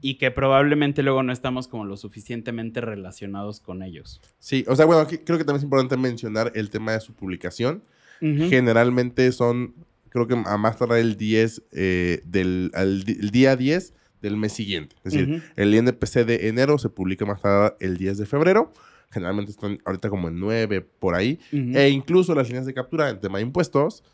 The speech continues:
Speaker 2: sí vienen como de hasta la fecha del
Speaker 1: Hasta el nueve.
Speaker 2: hasta el nueve, porque esa es la
Speaker 1: <laughs> Ajá.
Speaker 2: fecha en donde saben que puede o no estar publicado el I N P C.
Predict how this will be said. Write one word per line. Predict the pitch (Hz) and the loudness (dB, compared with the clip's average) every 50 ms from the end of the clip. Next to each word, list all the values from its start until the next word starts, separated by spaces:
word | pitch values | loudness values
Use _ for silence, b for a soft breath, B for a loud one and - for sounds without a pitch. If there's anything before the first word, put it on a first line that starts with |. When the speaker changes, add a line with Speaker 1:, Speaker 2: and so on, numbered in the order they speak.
| _ _ _ | _ _ _
Speaker 2:
sí | - - 131 | -2 0 2
vienen | 120 120 117 120 120 | 2 4 2 2 0
como | 117 123 110 107 104 | 0 0 0 2 2
de | 101 98 95 - - | 2 2 0 -2 -2
hasta | - 104 101 - - 98 | -4 -4 -4 -2 -2 -2
la | 95 104 | -2 0
fecha | - 127 127 - - 156 165 175 175 - _ | 0 0 0 2 4 4 4 4 0 -4 _
del | _ 104 110 107 104 107 | _ -2 0 0 2 2
Speaker 1:
Hasta | 104 | 0
el | 95 120 | -2 -2
nueve. | 127 131 123 123 117 - - | -4 -4 -6 -6 -6 -4 -2
Speaker 2:
hasta | 113 117 117 - - 110 | -2 -2 0 0 0 2
el | 107 107 | 4 4
nueve, | 113 113 107 98 95 | 4 6 4 4 2
porque | - - 98 95 - | 0 -2 -4 -2 2
esa | - 175 | 2 4
es | 156 131 | 6 6
la | 123 | 6
Speaker 1:
<laughs> | |
Ajá. | 120 123 | 4 4
Speaker 2:
fecha | 123 123 - 139 | 2 0 0 0
en | 131 120 | 0 2
donde | 120 110 104 101 101 | 0 0 0 -2 0
saben | 95 120 110 113 117 120 117 | 2 4 4 4 4 2 0
que | - 117 101 95 90 | -2 -2 -2 -2 -2
puede | - - 110 120 123 | -2 0 0 2 2
o | 117 113 107 | 2 2 0
no | 104 | -2
estar | 107 113 107 | -4 -4 -4
publicado | - 120 104 101 92 - 95 95 98 98 | -4 -4 -4 -4 -2 0 2 2 4 4
el | 95 | 2
I | 92 | 2
N | 92 98 92 | 0 -2 -4
P | - 92 | -6 -8
C. | 87 92 82 | -8 -8 -10